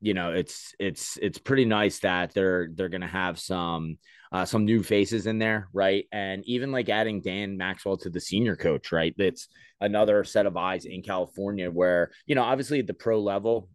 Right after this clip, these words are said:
for the senior men, you're seeing a lot of these guys in all the tournaments, right? And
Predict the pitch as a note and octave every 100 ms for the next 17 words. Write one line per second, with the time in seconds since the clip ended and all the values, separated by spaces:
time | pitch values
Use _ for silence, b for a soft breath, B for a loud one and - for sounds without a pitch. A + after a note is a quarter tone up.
0 | _ A2 F2 - G2+ F#2+ F2 F#2 F#2+ G#2
1 | G#2+ A#2+ F#2+ F2+ E2+ D#2 D#2+ D2+ E2+ D2+
2 | D#2 D#2 D2+ C#2+ - D2+ C2 C2+ - E2+
3 | E2 D2 E2+ E2